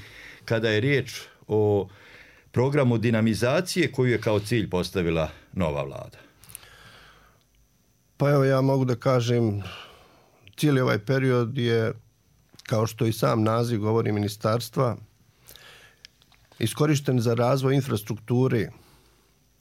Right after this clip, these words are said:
Speaker 2: u Republici Srpskoj koja nije bila na zavidnom nivou. Čak šta više, bila je ukupno ka-, Bosna i Hercegovina u prostoru bivše Jugoslavije bila je jedna od najnerazvijenijih, infrastrukturno najnerazvijenijih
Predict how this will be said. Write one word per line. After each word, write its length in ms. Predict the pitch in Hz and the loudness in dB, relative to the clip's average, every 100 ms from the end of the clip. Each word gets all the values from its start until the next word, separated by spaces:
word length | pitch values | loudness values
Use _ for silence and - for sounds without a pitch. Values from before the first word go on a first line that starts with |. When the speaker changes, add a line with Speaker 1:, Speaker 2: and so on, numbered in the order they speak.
| - | -4
Speaker 2:
u 80 | 113 | -2
Republici 420 | 110 131 120 104 | 0 -2 -4 -2
Srpskoj 500 | 151 143 - 131 117 - | -2 -2 -2 -2 -2 -2
koja 260 | 123 127 | 0 2
nije 280 | 127 147 160 | 2 2 2
bila 360 | 120 127 127 120 | 0 0 2 2
na 140 | 117 | 2
zavidnom 560 | 107 113 120 113 113 110 | 2 0 0 0 0 0
nivou. 400 | 110 107 98 95 - - | 0 0 0 -4 -18 -10
Čak 160 | - 139 | -2 -2
šta 160 | - 135 | 0 -2
više, 320 | 143 143 131 | 0 0 -2
bila 380 | 117 127 131 131 | 0 2 2 2
je 240 | 123 117 - _ _ _ _ - - - _ _ _ _ _ _ - | 2 -2 -8 _ _ _ _ -20 -20 -20 _ _ _ _ _ _ -2
ukupno 500 | 143 170 - 113 104 | -2 -2 -4 -2 -2
ka-, 320 | 113 - 95 | -4 -6 -6
Bosna 340 | 104 120 123 | -2 0 0
i 40 | 110 | 0
Hercegovina 720 | 123 135 139 127 117 113 110 | 0 -2 -2 0 0 2 0
u 480 | 107 107 101 95 101 98 - - - _ _ | 0 -2 -2 -4 -8 -12 -18 -20 -20 _ _
prostoru 440 | - 117 123 - 110 | -2 0 0 0 0
bivše 320 | 127 120 117 | 0 0 -2
Jugoslavije 640 | 110 120 123 135 123 113 | 0 0 0 0 0 0
bila 320 | 107 113 117 117 | -2 0 0 0
je 120 | 110 | 0
jedna 340 | 113 120 110 | 0 0 0
od 260 | 110 107 104 | 0 -2 -2
najnerazvijenijih, 960 | 123 127 117 110 104 113 127 131 113 | 0 2 0 0 -2 0 0 0 0
infrastrukturno 840 | 139 143 127 113 170 143 120 113 110 | 0 0 0 -2 -2 -2 -4 -2 0
najnerazvijenijih 1080 | 123 113 107 107 104 113 120 117 104 - | 2 0 -2 -2 -4 -2 0 0 -2 -8